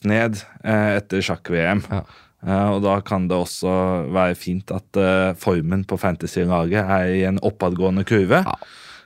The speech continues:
Speaker 1: Eh, sånn at man har noe å glede seg til, selv om, eh, sjakk-V M er, eh, over for denne gang.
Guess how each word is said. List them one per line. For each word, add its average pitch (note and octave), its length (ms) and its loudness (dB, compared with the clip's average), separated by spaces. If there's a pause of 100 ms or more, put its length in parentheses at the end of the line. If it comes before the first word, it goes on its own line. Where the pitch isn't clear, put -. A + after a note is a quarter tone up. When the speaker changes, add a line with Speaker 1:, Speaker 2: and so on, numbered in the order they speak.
(160)
Speaker 1:
Eh, G#2+ 480 2
sånn F#2+ 260 -2
at E2 80 -10
man F#2+ 160 0
har F2+ 160 2
noe F#2 480 2
å G2 220 2
glede F2+ 600 2
seg D#2+ 220 -6
til, G2 300 0 (520)
selv F2 280 -2
om, F2 220 0
eh, F2+ 140 0
sjakk-V E2 440 -6
M D#2+ 220 -2
er, D2+ 260 -4
eh, D#2 440 -4 (540)
over D#2 240 -2
for - 140 -6
denne D2+ 260 -6
gang. - 140 -14